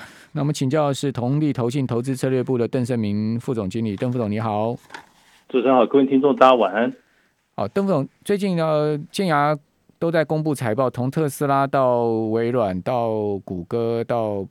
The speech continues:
Speaker 1: 苹果，脸书也公布了，脸书盘后也涨六趴哈，这个盘，财报情况也很好。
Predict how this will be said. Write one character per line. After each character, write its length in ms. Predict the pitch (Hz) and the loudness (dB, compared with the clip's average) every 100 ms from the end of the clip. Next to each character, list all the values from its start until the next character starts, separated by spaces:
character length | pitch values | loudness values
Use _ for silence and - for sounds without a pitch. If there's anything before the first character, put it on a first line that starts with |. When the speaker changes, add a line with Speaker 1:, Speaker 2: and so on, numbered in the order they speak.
| - | -8
Speaker 1:
苹 200 | 107 110 | -6 -4
果， 180 | 113 | -4
脸 180 | 92 113 | -2 -2
书 160 | 113 170 | 0 0
也 80 | 131 | 0
公 220 | 135 131 | -2 -2
布 120 | 127 | -2
了， 60 | 113 | -2
脸 140 | 113 | -2
书 100 | 175 | -2
盘 180 | 151 127 | -2 -2
后 140 | 139 | 0
也 60 | 135 | -2
涨 180 | 123 101 | -2 -2
六 160 | 117 | -2
趴 280 | 107 104 98 | -4 -4 -4
哈， 200 | 98 87 | -4 -6
这 100 | 92 | -6
个 60 | 120 | -8
盘， 220 | 113 113 185 151 151 - _ - | -6 -8 -8 -16 -20 -20 _ -10
财 140 | - | -4
报 140 | 131 135 | -2 -2
情 140 | 113 | -2
况 100 | 120 | -4
也 80 | 101 | -4
很 100 | 104 | -6
好。 160 | 107 | -6